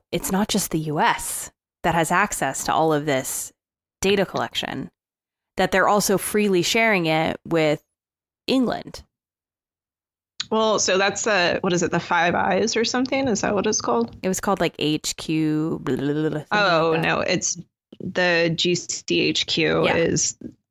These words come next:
Speaker 2: the, the British intelligence that works with the N S A.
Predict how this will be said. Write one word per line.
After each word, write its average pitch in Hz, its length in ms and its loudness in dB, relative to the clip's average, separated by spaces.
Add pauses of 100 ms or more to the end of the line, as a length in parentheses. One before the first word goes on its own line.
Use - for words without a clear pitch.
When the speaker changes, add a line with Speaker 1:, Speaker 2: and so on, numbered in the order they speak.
(140)
Speaker 2:
the, 165 560 0 (280)
the 165 100 2
British 156 460 2
intelligence 156 720 0
that - 460 0
works 156 340 0
with - 100 0
the 175 100 0
N 165 140 2
S 165 240 0
A. 160 400 2